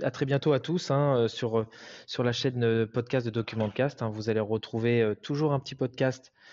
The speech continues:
sur, euh, le print, mais pas que, justement, sur la numérisation, sur les acteurs du marché. On va parler d'écologie, on va parler, euh, de signature électronique,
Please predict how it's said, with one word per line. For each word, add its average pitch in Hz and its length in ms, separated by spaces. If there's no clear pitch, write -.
sur, 139 640
euh, 117 500
le 120 160
print, - 560
mais 127 200
pas 131 160
que, 147 200
justement, 123 540
sur 127 380
la 117 100
numérisation, 120 720
sur - 160
les 113 180
acteurs 113 280
du 113 100
marché. 113 400
On 110 60
va 110 100
parler 110 240
d'écologie, 113 720
on 117 60
va 110 160
parler, 113 560
euh, 104 420
de 110 280
signature 117 500
électronique, 113 720